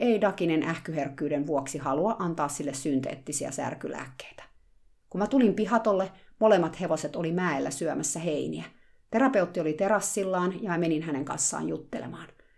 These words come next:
Siinä kun me juteltiin, mä näin, että Dakine lähti Leon kanssa mäkeä alas. Se ontui vasenta etustaan, mutta muuten se liikkui epätavallisen ripeästi.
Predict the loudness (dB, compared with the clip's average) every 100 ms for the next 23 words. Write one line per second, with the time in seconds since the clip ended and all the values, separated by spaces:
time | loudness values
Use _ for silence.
0 | _ -2 4 4 4 2 2 2 2 2
1 | 0 2 4 4 4 2 0 -4 -4 -2
2 | -2 -2 -4 -2 2 4 2 0 -2 -2
3 | -2 -2 -4 -2 -4 -4 -6 -10 -14 _
4 | -10 0 6 6 6 0 0 -2 -2 -4
5 | -6 -6 -4 -2 -2 -4 -10 -8 2 6
6 | 6 6 2 2 2 2 0 -4 -2 -2
7 | -2 -2 -2 -4 -4 -2 -2 -2 -6 -8
8 | -10 -16